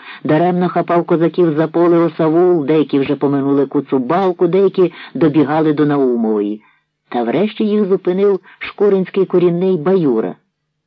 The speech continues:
розхреставшись на горбі перед козаками з пістолетом і шаблею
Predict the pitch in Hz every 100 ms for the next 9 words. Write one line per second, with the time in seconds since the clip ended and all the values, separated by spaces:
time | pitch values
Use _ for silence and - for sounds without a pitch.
0 | - 113 139 - 143 156 151 147 135 147
1 | 135 139 131 143 147 147 139 131 135 123
2 | 131 147 147 143 135 - 117 - 120 139
3 | 135 123 117 123 107 107 110 110